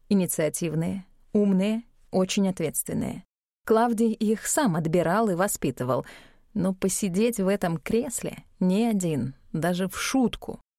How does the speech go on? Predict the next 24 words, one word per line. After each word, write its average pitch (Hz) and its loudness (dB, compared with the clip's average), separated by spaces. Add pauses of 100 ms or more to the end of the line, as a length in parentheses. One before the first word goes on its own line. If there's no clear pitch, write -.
в - -18
пустой 254 2
комнате, 160 0 (200)
даже 233 4
в 240 4
отсутствие 240 2
Клавдия, 143 0 (300)
не 156 0
решился - -4
бы. - -12 (760)
Хуже 320 2
всего 202 2
сейчас 240 0
приходилось 226 2
пресс-секретарям. 180 0 (240)
Те 302 2
отбивали 262 2
атаки 247 0
журналистов, 247 2 (300)
объясняя 196 2
публике, 214 0
что 156 -4
кризис 269 2
преодолён, 175 0